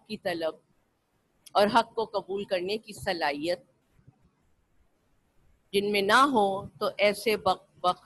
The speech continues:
लोग जो हैं, हक़ को सुनने के बाद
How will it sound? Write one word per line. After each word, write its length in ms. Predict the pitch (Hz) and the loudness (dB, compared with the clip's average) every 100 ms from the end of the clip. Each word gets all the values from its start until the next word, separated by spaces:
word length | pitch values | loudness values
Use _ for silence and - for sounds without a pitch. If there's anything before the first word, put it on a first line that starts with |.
| 185 | -4
लोग 360 | 175 202 196 - | 0 2 0 -4
जो 120 | 175 | -6
हैं, 400 | 185 165 175 185 _ - - - | -4 -4 -6 -10 _ -20 -10 0
हक़ 180 | 220 - | 0 0
को 120 | 196 | -4
सुनने 440 | 185 - 190 180 170 | -4 -4 -4 0 -2
के 220 | - 170 156 | -2 -8 0
बाद 280 | 151 175 220 | 4 4 4